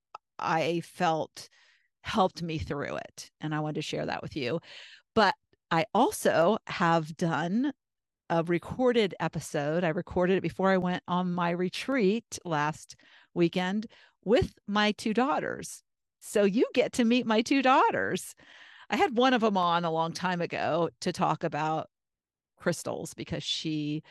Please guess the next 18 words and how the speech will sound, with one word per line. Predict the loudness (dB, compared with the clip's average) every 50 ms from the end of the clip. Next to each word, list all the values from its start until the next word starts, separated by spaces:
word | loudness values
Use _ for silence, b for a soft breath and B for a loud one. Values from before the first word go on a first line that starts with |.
| B B B B B B B B
has | -6 -4 -4
an | -4 -6
interest | -6 -6 -6 -4 -6 -6 -6 -8
in | -8
crystals. | -6 -6 -8 -8 -6 -6 -4 -4 -4 -6 -6 -8
She | -6 -4
got | -4 -4 -6 _ _ _ _ _ _ _ _ -12
certified | -2 0 0 2 2 2 0 0
in | 0 -2
crystal | -6 -10 -10 -8 -8 -8
healing, | -6 -6 -6 -8 -6 -8 -10 -10 -8 -8
and | -8 -6
she | -6 -4 -4 -4 -4 -6 -8 _ _ _ _ _ _ _ _ _ _ _ _ _ _ -2
got | -2 -2 0
me | -2 -2 -2
interested | -2 -4 -4 -8 -10 -10 -10 -10
in | -10 -8
crystals. | -8 -8 -8 -8 -8 -10 -8 -8 -8 -10 -12 -16